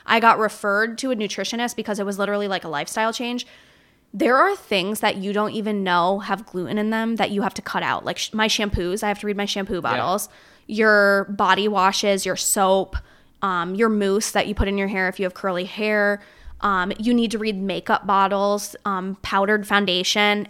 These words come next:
Speaker 1: Everything has a risk of having wheat, barley, gluten. And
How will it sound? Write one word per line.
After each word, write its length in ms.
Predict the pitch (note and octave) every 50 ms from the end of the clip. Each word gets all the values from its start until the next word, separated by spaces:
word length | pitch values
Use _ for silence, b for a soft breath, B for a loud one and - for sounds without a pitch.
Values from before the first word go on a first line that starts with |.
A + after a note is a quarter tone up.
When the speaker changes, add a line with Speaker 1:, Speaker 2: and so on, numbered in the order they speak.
| - -
Speaker 1:
Everything 720 | G#3+ A3 A#3 A3 B3+ C4+ C4+ C4 - C#4+ C4 C4 C4 C4 B3+
has 180 | A#3+ A3 G#3+
a 40 | G#3
risk 280 | G3 G3+ G3 F#3+ - G3
of 60 | F#3
having 320 | G#3 F#3+ F#3 F#3+ F#3+ F3 - _ _ _ _ _
wheat, 400 | - G3 A3 A3 G#3+ G3+ - G3
barley, 540 | F#3+ F#3+ F3+ F#3+ F#3+ G3+ G3 F#3 F#3 F#3 -
gluten. 540 | - G#3+ G#3 G3+ F#3+ - D#3+ E3+ E3 D#3+ - b b b b b b b b b b
And 520 | A3+ A3+ A3 A3 G#3 G#3 G3+ G3+ G3+ G3